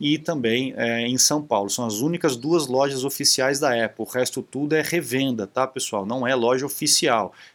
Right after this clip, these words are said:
Tem a bandeira, é autorizada, mas não é oficial da Apple, tá bom? Fora isso, você tem as assistências, é, que não são autorizadas, algumas prestam um bom serviço, tem bo-, bons produtos, outras a gente sabe que é,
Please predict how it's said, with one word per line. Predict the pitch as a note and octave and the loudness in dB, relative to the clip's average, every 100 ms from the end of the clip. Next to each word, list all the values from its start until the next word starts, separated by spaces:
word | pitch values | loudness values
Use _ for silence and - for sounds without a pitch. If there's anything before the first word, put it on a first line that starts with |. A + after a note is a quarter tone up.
| _ | _
Tem | B2+ C3+ | -2 0
a | |
bandeira, | B2+ C3+ A#2+ C#3+ F3 F#3+ B2 | 0 0 2 4 4 4 4
é | B2 C#3+ | 4 4
autorizada, | B2 A#2+ B2+ B2 C3+ D#3 D#3 | 2 0 -2 0 2 0 -2
mas | D3 | -4
não | E3 C#3+ | -2 -2
é | D3+ | -2
oficial | - - C#3+ C#3 | 0 0 2 0
da | D#3+ | 0
Apple, | G#2+ G2 - - - | -2 -4 -14 -14 -8
tá | |
bom? | G2+ F3 A3 - _ _ _ _ - - | 0 2 0 -6 _ _ _ _ -20 -4
Fora | - F#3 F3 | 2 4 6
isso, | F3+ F#3+ | 4 2
você | F#3+ G#3 | 2 0
tem | F#3+ D#3 | 2 2
as | C3+ | 2
assistências, | C3+ C3+ - B2+ - A#2+ - - - - - | 2 0 -2 -2 0 0 -2 -8 -20 -20 -4
é, | A#2 A2+ | -2 0
que | A2 | 0
não | C3+ F3 | 0 2
são | - B2+ | 2 2
autorizadas, | C#3 C#3 D3+ E3+ C#3+ F3 F3 C#3 | 0 2 2 2 2 2 2 2
algumas | C3 C#3+ D3 - | 2 0 -4 -2
prestam | B2+ B2+ B2+ | 0 0 -2
um | A#2 | -4
bom | A2 A2+ | -2 -2
serviço, | A#2 E3 B2+ D3 F3+ - E3+ | 0 -2 -2 -2 0 -2 -2
tem | C#3 B2 | -2 -2
bo-, | G#2+ B2 B2 A2+ | -2 0 0 0
bons | A2 A2+ B2 | -4 -4 -4
produtos, | - E3 C#3 D3+ E3+ A#2+ | -2 -2 0 0 0 2
outras | C#3+ D3+ C#3 - - - - | 2 2 -2 -4 -8 -20 -8
a | A2 | -6
gente | A2+ - | 0 2
sabe | - A#2+ G#2+ | 2 0 -2
que | A#2+ G#2+ | -2 0
é, | G2+ | -2